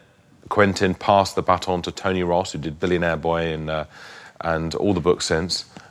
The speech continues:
And he's done a brilliant job. So I'm very happy. The relationship is that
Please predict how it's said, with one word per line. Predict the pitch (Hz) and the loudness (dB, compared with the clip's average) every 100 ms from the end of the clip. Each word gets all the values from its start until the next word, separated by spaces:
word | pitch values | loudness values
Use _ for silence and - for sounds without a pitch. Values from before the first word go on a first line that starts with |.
| _ | _
And | - 98 95 | 2 4 4
he's | 107 117 | 4 4
done | 101 92 | 6 6
a | |
brilliant | 82 90 85 | 6 4 2
job. | 82 82 82 | 2 2 4
So | 110 107 | 4 6
I'm | - 120 | 6 6
very | 143 123 | 6 6
happy. | 127 117 92 - - | 6 4 0 -4 2
The | 123 | 6
relationship | 143 151 151 120 104 110 120 | 8 8 6 4 4 6 8
is | 120 80 - 92 - - - - - - | 8 6 4 -2 -2 -6 -12 -20 -20 0
that | 101 95 - - | 4 4 2 -6